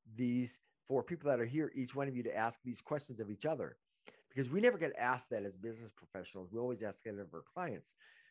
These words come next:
You know, and one was like, "Hey, you know what? Where do you se-, see yourself in five years? You know what, uh, um, when this happens, you know, what, what, what, uh, the outcome that you expect?"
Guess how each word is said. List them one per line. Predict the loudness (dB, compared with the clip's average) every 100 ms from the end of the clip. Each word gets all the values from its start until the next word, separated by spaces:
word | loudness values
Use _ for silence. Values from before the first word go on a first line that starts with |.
| _ _
You | 0 2
know, | 2 0
and | 2 2 4
one | 4 4
was | 4
like, | 2 2 _ 0
"Hey, | 4
you |
know | 4
what? | 4 4
Where | 2
do | 0
you | 0
se-, | 2 2 0
see | -2
yourself | 0 0 -4
in | 0
five | 4 4 4
years? | 0 -2 -8 -20 _
You | -2
know | 2
what, | 4 2 2
uh, | 2 0 -2 -12 -2
um, | 0 2 0 -4 -12 -6
when | 0 2
this | 4 4
happens, | 2 2 -2 -6 -6
you | -2
know, | 2
what, | 2 2
what, | 4 4 2
what, | 2 4 4 4
uh, | 4 4 4
the | 4
outcome | 4 2 0
that | 0
you | 0 -4
expect?" | 0 0 0 -4